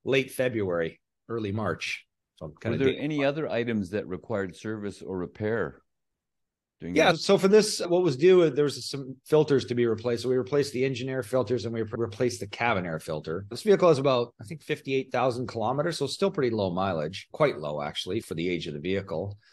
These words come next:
Speaker 1: So those filters were due for replacement. Nothing much else. We would definitely recommend a G D I, gasoline direct injection service, for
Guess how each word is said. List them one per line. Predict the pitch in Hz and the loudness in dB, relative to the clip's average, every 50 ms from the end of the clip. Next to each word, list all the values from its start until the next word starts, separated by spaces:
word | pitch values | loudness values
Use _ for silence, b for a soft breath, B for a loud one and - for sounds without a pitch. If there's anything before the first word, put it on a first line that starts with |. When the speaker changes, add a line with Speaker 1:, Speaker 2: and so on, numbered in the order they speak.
| b b b - | b b b -8
Speaker 1:
So | - - 143 | -6 0 2
those | 170 185 160 - | 4 4 4 4
filters | - 165 151 151 151 147 120 120 | 4 4 4 4 4 0 0 2
were | 131 120 | 0 0
due | 107 131 135 127 | 2 2 0 2
for | 107 117 113 | 0 -2 -2
replacement. | 113 117 110 110 127 135 139 - 160 160 170 190 - - b b b b b b | -2 -4 -2 -2 -2 -2 -2 -2 -6 -8 -8 -10 -12 -16 b b b b b b
Nothing | - 160 170 - 196 170 | -2 -2 2 4 4 6
much | 160 156 147 107 - - | 6 6 4 2 0 0
else. | 123 135 151 185 208 - - - - | 2 4 4 4 2 0 -4 -6 -4
We | 143 | -2
would | 131 135 131 113 | -2 -2 0 2
definitely | 107 151 - - 131 123 120 | 2 0 0 -2 -4 -4 -2
recommend | 123 123 120 127 120 110 120 120 113 | -2 -2 -2 -4 -6 -6 -4 -4 -4
a | 104 104 107 | -4 -4 -4
G | 101 101 120 131 | -4 -4 -2 -2
D | 120 117 107 110 | 0 0 0 2
I, | 110 107 101 92 | 2 2 2 2
gasoline | 80 80 110 101 120 - - 110 107 104 98 | 0 0 -2 -2 -2 -4 -6 -6 -4 -4 -4
direct | 85 104 110 104 104 101 101 | -2 -2 -2 -2 -2 -2 -6
injection | 82 85 92 110 104 117 - - 98 90 | -6 -4 -2 -2 -2 -2 -4 -6 -8 -8
service, | - - 92 92 98 90 - | -6 -6 -4 -4 -4 -6 -8
for | - - 92 85 | -8 -10 -10 -10